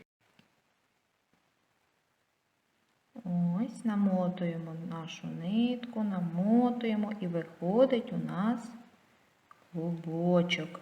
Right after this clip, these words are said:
І ми можемо ниточку, кінчик, дати в лапку нашому Мурчику. Ось поглянь, який вийшов у нас клубочок. Тепер давай намалюємо ще один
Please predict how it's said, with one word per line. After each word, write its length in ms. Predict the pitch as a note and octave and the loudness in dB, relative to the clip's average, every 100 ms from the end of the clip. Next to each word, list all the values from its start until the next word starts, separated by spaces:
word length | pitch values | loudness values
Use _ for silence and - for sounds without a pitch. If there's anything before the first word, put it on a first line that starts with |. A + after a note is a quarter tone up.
| - | -4
І 60 | |
ми 160 | F3 F3 | 2 6
можемо 480 | F3 F3 F3 E3+ D#3 | 8 8 6 2 0
ниточку, 680 | D#3 E3 B3+ E4+ F4 F4+ - - | -2 4 6 6 4 2 -2 -8
кінчик, 440 | - F3 E3+ - - - - - _ - A#3 | 2 4 4 0 -6 -12 -20 -20 _ -6 4
дати 420 | D4+ G4+ - F4 | 8 6 4 -2
в 80 | C#4+ | 2
лапку 600 | C4+ C4+ C4+ C4+ - A#3 | 4 6 4 2 0 2
нашому 600 | A3 A#3+ A#3+ C#4 C4+ C4 | 4 2 0 -2 0 2
Мурчику. 960 | B3 B3+ B3 A#3+ B3 - A3 - G#3+ - | 4 6 8 6 4 0 -2 -4 -6 -2
Ось 240 | A3 A3+ | 0 0
поглянь, 500 | - A#3+ A3 A3 F#3 | 2 2 6 6 6
який 240 | F3+ F#3 F#3 | 2 2 2
вийшов 420 | F3+ F3+ F#3 F#3 | 2 2 -2 -2
у 40 | |
нас 220 | F3+ F3+ | 0 -2
клубочок. 580 | - F#3+ E3+ F3 F3 - - - - - - | -2 -2 2 2 0 -4 -10 -16 -18 -18 -2
Тепер 360 | A3+ C4+ G#4 | 6 10 10
давай 240 | F#4+ B3 A3+ | 10 8 10
намалюємо 760 | G#3+ G#3 G3+ A3+ E4 F#4 G4 G#4 G4 - | 8 6 6 6 6 4 2 0 -6 -10
ще 500 | - - - E4 D#4+ | -8 -8 0 6 10
один 480 | D4+ C#4+ C#4+ C#4+ C#4+ | 12 10 8 6 6